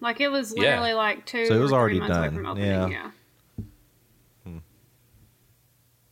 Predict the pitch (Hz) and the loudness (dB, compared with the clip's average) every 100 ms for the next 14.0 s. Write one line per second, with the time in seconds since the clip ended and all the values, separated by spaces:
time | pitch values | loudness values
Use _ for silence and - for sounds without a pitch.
0 | _ _ _ _ _ _ _ _ _ _ | _ _ _ _ _ _ _ _ _ _
1 | _ _ _ _ _ _ _ _ - 214 | _ _ _ _ _ _ _ _ -20 -20
2 | 220 202 202 - _ _ _ _ _ _ | -16 -16 -16 -18 _ _ _ _ _ _
3 | _ _ _ _ - 92 85 82 - _ | _ _ _ _ -18 -14 -14 -16 -20 _
4 | _ _ _ _ _ _ _ _ _ _ | _ _ _ _ _ _ _ _ _ _
5 | _ _ _ _ 92 85 82 - - 117 | _ _ _ _ -8 -8 -8 -12 -4 -4
6 | - 131 127 151 147 110 120 113 131 123 | -2 -6 -4 0 0 0 0 0 -2 -4
7 | 113 104 82 - 98 90 - 90 85 87 | -8 -10 -10 -8 -8 -8 -12 -14 -10 -10
8 | 87 95 90 90 - 95 82 87 101 - | -10 -10 -10 -10 -12 -8 -6 -6 -10 -8
9 | 98 95 90 92 92 90 90 87 - - | -4 -2 -2 -4 -4 -4 -6 -10 -12 -20
10 | - - - - - - - _ _ _ | -20 -20 -20 -20 -20 -20 -20 _ _ _
11 | _ 104 107 98 - 95 90 104 98 92 | _ -2 0 -2 -2 -4 -4 -8 -6 -6
12 | 90 85 85 80 85 85 - 92 85 85 | -8 -10 -8 -8 -10 -14 -8 -6 -6 -8
13 | 82 - 90 82 87 85 85 85 82 | -10 -6 -6 -6 -8 -4 -4 -4 -8